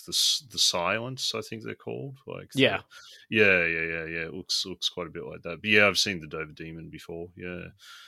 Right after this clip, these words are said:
Speaker 2: Yep.
Speaker 1: Um, yeah, I would, I would definitely agree. Though smaller, smaller.
Speaker 2: Yeah.
Speaker 1: Like, the, the, these, these things are sort of implied to be, like, seven feet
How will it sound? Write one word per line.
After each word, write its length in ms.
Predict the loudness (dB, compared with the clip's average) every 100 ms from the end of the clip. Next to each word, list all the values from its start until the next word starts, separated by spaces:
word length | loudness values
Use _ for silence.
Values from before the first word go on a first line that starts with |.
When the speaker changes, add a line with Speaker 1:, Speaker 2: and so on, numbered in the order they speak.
| -4
Speaker 2:
Yep. 140 | 2 4
Speaker 1:
Um, 360 | 4 2 -4 -10 _ -6
yeah, 240 | 4 8
I 120 | 8 6
would, 260 | 4 -4 -2
I 80 | 2
would 160 | 2
definitely 400 | 0 -4 -4 -6
agree. 240 | -2 0 2
Though 220 | 4 6
smaller, 640 | 6 4 4 2 0 -2 0
smaller. 600 | -2 0 -4 -4 -4 2
Speaker 2:
Yeah. 120 | 2
Speaker 1:
Like, 160 | 2 -4
the, 200 | -6 -4
the, 260 | 0 0 0
these, 500 | 0 0 0 0 -2
these 240 | -6 -4 -4
things 320 | -6 -6 -4
are 40 |
sort 220 | -4 -4 -8
of 80 |
implied 360 | -12 -12 -10 -10
to 80 | -12
be, 140 | -14
like, 280 | -12 -12 -10
seven 760 | -4 0 0 0 -4 -8 -16 -14
feet 420 | -14 -8 -6 -6